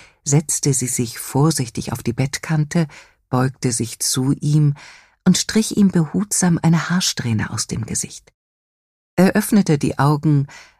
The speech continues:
und lächelte zufrieden. "Guten Morgen, meine Schöne", sagte er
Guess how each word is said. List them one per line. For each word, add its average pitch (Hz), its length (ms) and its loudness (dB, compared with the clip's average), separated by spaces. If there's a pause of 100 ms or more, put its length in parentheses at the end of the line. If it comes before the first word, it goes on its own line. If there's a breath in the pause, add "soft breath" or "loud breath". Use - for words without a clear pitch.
(120)
und 226 220 2
lächelte 143 500 2
zufrieden. - 680 -8 (920)
"Guten 123 340 2
Morgen, 143 440 4
meine 117 260 0
Schöne", 120 460 0 (240 loud breath)
sagte 123 420 0
er 131 220 0